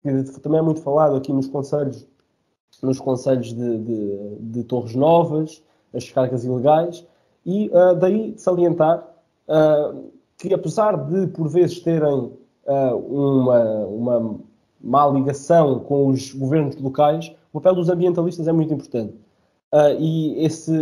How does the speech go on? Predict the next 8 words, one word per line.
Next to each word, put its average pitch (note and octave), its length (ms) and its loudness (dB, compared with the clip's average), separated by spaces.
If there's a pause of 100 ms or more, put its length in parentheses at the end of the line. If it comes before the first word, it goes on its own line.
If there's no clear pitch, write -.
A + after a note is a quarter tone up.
(260)
esse, C#3+ 360 -2 (600)
esse - 320 -8
reporte E3 480 2
diário C#3+ 460 2
de C3+ 100 -12
situações C#3+ 800 -4 (360)
e C3+ 140 0
de C3 640 -2